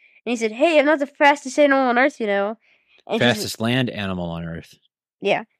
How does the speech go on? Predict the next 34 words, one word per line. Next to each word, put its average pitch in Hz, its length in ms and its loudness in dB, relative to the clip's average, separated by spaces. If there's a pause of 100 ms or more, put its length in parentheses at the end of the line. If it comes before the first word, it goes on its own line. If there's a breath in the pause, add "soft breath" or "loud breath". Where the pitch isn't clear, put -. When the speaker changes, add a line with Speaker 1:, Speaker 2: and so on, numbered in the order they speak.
Speaker 2:
What 110 180 2
is? 110 300 0 (480)
Speaker 1:
The 214 140 -8
cheetah. 220 480 2 (260)
So 240 240 0
she 262 220 -4
said, 247 340 -4
"Ugh, 226 260 2
I'll 208 220 4
do 196 200 0
it," 220 180 -2
and 214 180 -4
then 202 340 -6 (120)
bolted 202 360 0
over 190 280 4
there. 160 260 -8
Speaker 2:
Yep. 180 300 -6
Speaker 1:
She - 180 -4
was 196 100 -2
really 180 220 -6
fast. 156 380 -12 (240)
Speaker 2:
Gotcha. 85 340 -16 (840 loud breath)
All 175 80 2
right, 117 80 -2
buddy. 127 160 2
Well, 139 340 2
what 135 360 4
did 214 180 2
you 214 100 6
think 196 340 2
of 175 320 0
the 160 80 0
artwork 160 400 2
then? 87 300 -8